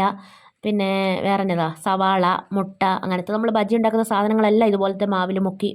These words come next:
പൊരിച്ചെടുക്കാം കേട്ടോ. ബ്രെഡിൽ മസാലയൊക്കെ ആക്കിയിട്ട് വേണമെങ്കിലും ഇങ്ങനെ ബജി ഉണ്ടാക്കാം കേട്ടോ. ഞാനിതിപ്പോൾ എളുപ്പത്തിലുണ്ടാക്കിയതല്ലേ, അതുകൊണ്ടാട്ടോ ഇങ്ങനെ ആക്കിയേ. എന്നാലും നല്ല ടേസ്റ്റ് ഉണ്ടായിരുന്നു കഴിക്കാൻ വേണ്ടിയിട്ട്.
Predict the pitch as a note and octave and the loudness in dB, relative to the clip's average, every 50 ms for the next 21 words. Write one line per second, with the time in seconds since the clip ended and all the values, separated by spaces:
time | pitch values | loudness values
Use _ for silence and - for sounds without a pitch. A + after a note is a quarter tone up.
0 | - - G#3 F#3+ F#3 - F3+ F3 E3+ E3+ D#3+ E3 G3 F3+ E3 - - _ _ _ | -2 -4 -4 -4 -4 -4 -6 -2 -2 -2 -2 0 -2 -2 -2 -4 -14 _ _ _
1 | _ _ _ _ _ _ _ - G#3 A3 A3+ G#3+ G3+ B3 C4 C#4 C#4+ C#4 A#3 A3 | _ _ _ _ _ _ _ -4 -2 0 0 2 2 4 4 6 6 4 4 2
2 | A3+ - B3 A#3+ C4 D4 C#4+ C#4 C#4 C4+ B3+ B3 B3 B3 B3 A#3+ C4 C4 B3 A#3 | 2 2 2 4 4 4 2 2 4 2 2 2 2 0 0 2 2 2 2 2
3 | A#3 A#3 A#3 A#3+ B3+ D#4 E4 - - - - - _ - A#3+ B3 A#3+ A#3 A#3 A#3 | 2 2 2 2 0 0 -2 -4 -14 -20 -20 -10 _ -2 0 2 2 2 2 2
4 | A3+ - - - - G#3+ A3 G#3+ F#3+ G#3+ A#3 A3 A3 G#3 G#3 G3+ G#3 G3+ F#3+ F#3+ | 0 -2 -4 -4 0 2 2 2 2 2 2 4 4 2 2 2 0 0 0 0
5 | G3+ F3 E3 F3 F3 F3+ F#3+ F#3+ G#3 G#3+ A3+ A#3+ B3 A#3 - - A3 A3 A3 A3 | 0 0 0 0 -2 -2 -2 -2 -4 -2 -2 -2 -2 -2 -2 -2 0 0 0 0
6 | A#3+ A#3 A#3+ A#3+ A3 G#3 G3+ G3+ G3 G3+ F#3+ F3+ F3 E3 D#3 D3 D#3 E3 E3 F#3 | -2 -2 0 0 0 2 2 0 -2 -2 -2 -2 -2 -2 -2 -4 -4 -4 -2 -2
7 | F#3 F#3 G3 F#3 F3+ E3+ F3 F3 F3+ F#3 F#3+ F#3+ F3 E3+ E3+ F#3 G#3+ C#4 C4+ - | -2 -2 0 -2 -2 -2 -2 -4 -2 -2 -2 -2 -2 -4 -4 -4 -6 -6 -6 -12
8 | _ _ _ _ _ _ _ G3+ G#3 G#3+ G#3+ A#3 B3 A#3+ A3+ A#3 A#3 A#3+ G#3 G3 | _ _ _ _ _ _ _ -4 -2 0 2 2 2 2 0 0 0 0 0 0
9 | G3 G3+ - A3 G#3 G3 G3 F#3 F#3 F3+ F3+ F3+ F3+ F3+ F3 F3 F3+ F3+ F3 F3 | -2 -2 -2 0 0 0 0 0 -2 -2 -2 -2 -2 -2 -2 -2 -2 -2 -4 -4
10 | E3+ E3+ G3+ | -4 -4 -4